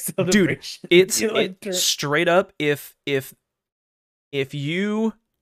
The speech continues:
Speaker 1: animated that, if you animated that hit into Shohei crossing into Shuto's slide and celebration, if that was in an anime, you'd be like, "That doesn't happen in real <laughs> life."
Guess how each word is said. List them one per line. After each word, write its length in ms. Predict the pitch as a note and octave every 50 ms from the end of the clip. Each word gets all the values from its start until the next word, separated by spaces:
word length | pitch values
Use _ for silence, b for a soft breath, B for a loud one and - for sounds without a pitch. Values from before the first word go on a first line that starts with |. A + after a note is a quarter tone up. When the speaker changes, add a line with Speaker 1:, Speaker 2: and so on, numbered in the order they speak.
| _ _ -
Speaker 1:
animated 680 | C#3 C#3 C#3+ C#3+ C3+ B2+ B2 A2+ G#2+ G2+ G2 G2 G2+ A2
that, 200 | F#2+ - - - -
if 160 | B2 - -
you 160 | C#3+ D3 - -
animated 680 | - C3 C#3 D3+ E3+ F3+ F3+ F3+ F#3 F#3 F#3+ F3+ E3+ - - -
that 380 | C3+ B2 C3+ C3 C#3+ - -
hit 400 | - - - D3 C3+ A2 - - _ _ -
into 280 | B2 B2+ B2+ - A#2
Shohei 540 | G#2+ - - - C#3+ C#3+ D#3 E3 F3+ E3+ D#3+
crossing 580 | - - D3 B2+ C3 B2+ - C#3 C3 B2+ B2 - -
into 500 | - B2 B2 A#2+ - B2+ A#2 A2+ G#2 - -
Shuto's 760 | - - - - C#3+ C3+ C#3 C3 B2+ B2 A#2+ A#2 A#2 - - - -
slide 580 | - - - - B2+ A#2+ A#2 A#2 A#2 A#2 A#2 A#2
and 160 | A2+ A2+ A2+
celebration, 840 | - - A2+ G#2+ G#2+ A2 A2 G2 F#2 A#2 - - E3+ E3+ F#3 F#3+ B B B B B B
if 120 | C#3 B2 -
that 160 | C3+ C3 A2
was 160 | F3+ E3+ D3
in 100 | D#3+ D#3
an 120 | D3 C#3 - -
anime, 300 | A2+ A2+ A#2 C3 C#3 D3
you'd 200 | D3+ D#3 D3+ C3+
be 80 | C3+ C3
like, 220 | B2 G2+ G2 -
"That 260 | - A2+ G#2 A#2+ -
doesn't 380 | - B2+ A#2 - - C3 - -
happen 420 | - - B2 A2 G#2+ - A2+ G#2
in 120 | G#2 G#2 A2+
real 220 | A2+ G2+ G2+ - - -
<laughs> 60 | -
life." 320 | E3 - - - - -